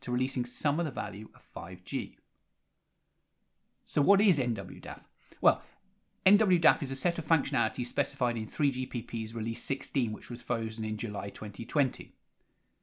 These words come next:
It's part of five G's services-based architecture, which sees the control plane functions delivered through a set of modular software-based network functions relating to the different elements of the operations of the network, e g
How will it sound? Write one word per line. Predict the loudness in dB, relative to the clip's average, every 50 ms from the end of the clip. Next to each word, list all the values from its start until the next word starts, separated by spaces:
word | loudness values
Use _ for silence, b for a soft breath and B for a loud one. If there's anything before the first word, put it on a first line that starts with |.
| _ _
It's | -8 -8 -8 -2
part | 4 6 6 6 6 6
of | 2
five | 0 0 0 0 0 0
G's | 0 -2 -2 -2 -4 -8 -12 _ -6
services-based | -4 -2 0 -2 -2 -2 -6 -8 -6 -4 -2 -2 -2 -4 -6 -4 2
architecture, | 4 4 4 4 0 -8 -10 -10 -8 -10 -12 -12 -12 b b b b b b b
which | b 2 2
sees | 2 2 2 2 2 0
the | -2
control | -4 -4 -6 -6 -2 -2 0 0 0
plane | 0 -2 -2 -2
functions | -2 -4 -6 -10 -8 -6 -6 -8 -8
delivered | -6 -4 -2 -2 -2 -2 -4
through | -6 -6 -6 -4
a |
set | -4 -4 -6 -6 -6 -6
of | -4
modular | 0 0 0 0 0 -2 -4 -4 -4
software-based | -2 -4 -4 -4 -6 -6 -6 -6 -4 -4 -4 -4 -6 -8 -10 -8 -4
network | 0 0 0 0 0 -4 -6 -8 -8 -8 -8
functions | -8 -8 -8 -8 -10 -10 -12 -12 -12 -16 -20 -20 b b b b b b b b b
relating | 2 4 4 4 4 0 0
to | 0 0
the | 0
different | 0 0 -2 -2 -4 -6 -8 -8
elements | -8 -6 -6 -6 -6 -6
of | -6
the | -6 -6
operations | -6 -4 -6 -6 -6 -6 -10 -10 -8
of | -4
the | 0 2
network, | 2 2 2 0 -6 -10 -10 -12 -16 -20 -20 _ _ 0
e | 0 2
g | 2 2 -2 -2 B